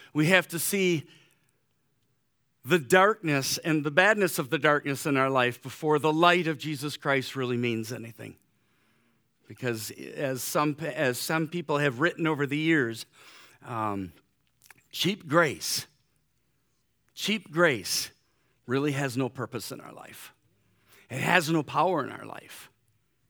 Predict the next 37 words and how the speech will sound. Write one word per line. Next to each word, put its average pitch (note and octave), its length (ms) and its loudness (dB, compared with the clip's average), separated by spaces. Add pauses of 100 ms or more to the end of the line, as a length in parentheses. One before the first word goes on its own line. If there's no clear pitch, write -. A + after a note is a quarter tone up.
(520)
And A#2 220 -2
so B2 460 2
as B2 280 0
we B2+ 80 -4
walk C#3 320 -4
together C3 380 -4
through A#2+ 240 -12
this, - 340 -10 (480)
starting C#3 440 -2
with A#2+ 160 -4
these, A2 360 -4
um, G2+ 380 -4 (140)
these A2+ 240 -8
first - 500 -6
few - 260 -12
chapters B2 540 -4
of A2+ 120 -10
Romans. G#2 440 -6 (380)
Let's - 160 -6
walk A3 220 2
together D3 460 0 (520)
in E3 140 2
the D#3 120 4
hope G#3 200 6
of F#3 140 -2
what's F3+ 180 0
coming, F#3+ 480 0 (640)
but F3+ 220 0
in F3+ 220 4
the E3 100 0
reality D#3+ 640 2
of C#3+ 140 -2
being E3+ 240 2
able D3 160 0
to D3+ 80 -6
look E3 380 2 (100)
honestly E3+ 680 0